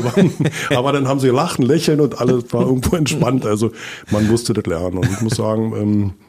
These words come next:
ich achte Frauen sehr. Wir haben eine ganze Menge Frauen bei uns im Zoo beschäftigt und viele schon über zwanzig Jahre. Und das Wichtigste überhaupt ist mir persönlich die Herzlichkeit, dass man auch Sachen, die man bespricht, dass man die hält,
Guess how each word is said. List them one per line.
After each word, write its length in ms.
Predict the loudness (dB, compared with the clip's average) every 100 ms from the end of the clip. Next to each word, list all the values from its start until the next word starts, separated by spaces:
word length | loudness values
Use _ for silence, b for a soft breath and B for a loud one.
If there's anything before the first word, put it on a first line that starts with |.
| b
ich 140 | -6
achte 260 | -6 -2 -2
Frauen 640 | -2 0 0 0 -2 -2 -2
sehr. 300 | 0 0 0
Wir 120 | 0
haben 380 | 0 -2 -4 -6
eine 100 | -4
ganze 280 | -2 -2 -2
Menge 240 | -2 0 -2
Frauen 420 | -2 -2 -2 -2
bei 100 | -4
uns 200 | -4 -4
im 80 | -6
Zoo 180 | -4
beschäftigt 640 | -4 -4 -8 -10 -10 -10 -10
und 140 | -8
viele 280 | -6 -4 -4
schon 160 | -4
über 260 | -6 -4 -4
zwanzig 460 | -2 -4 -4 -6 -6
Jahre. 300 | -4 -4 -6
Und 480 | -6 -8 -8 -16 -18 B
das 160 | -6 -4
Wichtigste 500 | -4 -4 -8 -8 -8
überhaupt 540 | -8 -8 -10 -14 -20
ist 200 | -20 -10
mir 80 | -8
persönlich 460 | -6 -6 -4 -6 -6
die 140 | -8
Herzlichkeit, 680 | -6 -8 -10 -12 -12 -14 -14 -18 b b b b _
dass 180 | -10 -6
man 300 | -6 -6 -10 _ -20 -16
auch 160 | -12 -8
Sachen, 400 | -8 -6 -4 -4
die 100 | -4
man 280 | -6 -6 -8
bespricht, 640 | -8 -8 -8 -6 -6 -6
dass 160 | -8 -6
man 140 | -4
die 120 | -4
hält, 340 | -4 -6 -6